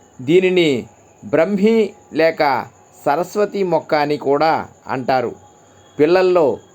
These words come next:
తెలివితేటలు, జ్ఞాపక శక్తి పెరగాలన్నా పెద్దలు బ్రహ్మి ఆకు తినాలని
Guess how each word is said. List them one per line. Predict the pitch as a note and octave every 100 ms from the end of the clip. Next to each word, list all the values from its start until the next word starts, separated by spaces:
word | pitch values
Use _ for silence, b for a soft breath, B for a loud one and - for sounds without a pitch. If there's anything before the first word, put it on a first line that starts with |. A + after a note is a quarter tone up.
| - -
తెలివితేటలు, | C#3 D#3+ F#3 F3 D#3+ D3+ D3+ D3+ C#3 - _ -
జ్ఞాపక | C#3 C#3 D3 G#3+
శక్తి | G3 E3 - D3 D3 - - _ - -
పెరగాలన్నా | C#3 E3 G#3+ G#3 F3+ D#3+ D3+ C#3 B2+ - - - C3+
పెద్దలు | C#3 E3+ F#3+ E3 G#2 - _ - -
బ్రహ్మి | B2 D3+ F3+ G#3 A3
ఆకు | F#3+ E3
తినాలని | F3 E3 D#3+ D#3 D#3 D#3+ B2